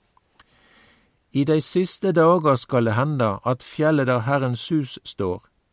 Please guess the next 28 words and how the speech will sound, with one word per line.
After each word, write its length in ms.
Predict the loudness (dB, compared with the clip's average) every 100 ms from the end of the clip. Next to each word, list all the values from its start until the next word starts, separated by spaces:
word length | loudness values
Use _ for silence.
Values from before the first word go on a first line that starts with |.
| _
skal 240 | -10 -2 2
være 280 | 4 2 2
grunnfest 800 | 0 0 -2 -6 -4 -4 -4 -6
på 100 | -6
toppen 560 | -6 -12 -12 _ -10 -6
av 160 | -6 -4
fjellet 400 | -4 -2 -4 -8 _
og 120 | -2 2 2
løft 320 | 0 -6 -10
høgt 320 | -10 -10 -12
over 200 | -6 -4
alle 240 | 0 0 -2
høgder. 400 | -6 -8 -12 -16 _ _ _ _ _ _ -8
Og 140 | -2
alle 160 | 0 0
hedningefolk 640 | 0 0 -2 -4 -2 -4 -4 -12 -14
skal 300 | -10 -4 -2
strøyme 460 | -2 -2 0 -2 -4
til 280 | -4 -4
det. 140 | -6 -10 _ _ _ _ _ _ _ _ _ _
Mange 380 | -2 2 2 0
folkeslag 680 | 2 2 2 -2 0 2 2
skal 300 | 0 -2 0
gå 160 | -2 -2
av 80 |
stad 320 | -2 2 2 2
og 100 | -2
seie, 380 | 0 0 0